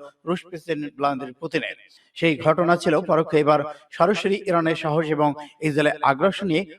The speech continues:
উচ্চ কণ্ঠ পুতিনের প্রশাসন। মধ্যপ্রাচ্য সংকট নেপথ্যে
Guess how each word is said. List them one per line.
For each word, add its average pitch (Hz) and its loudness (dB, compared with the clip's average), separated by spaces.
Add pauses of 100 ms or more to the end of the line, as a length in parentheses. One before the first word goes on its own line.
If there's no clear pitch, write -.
উচ্চ 196 0
কণ্ঠ 196 2
পুতিনের 160 -2
প্রশাসন। 131 2 (300)
মধ্যপ্রাচ্য 180 2
সংকট 151 -2
নেপথ্যে 147 2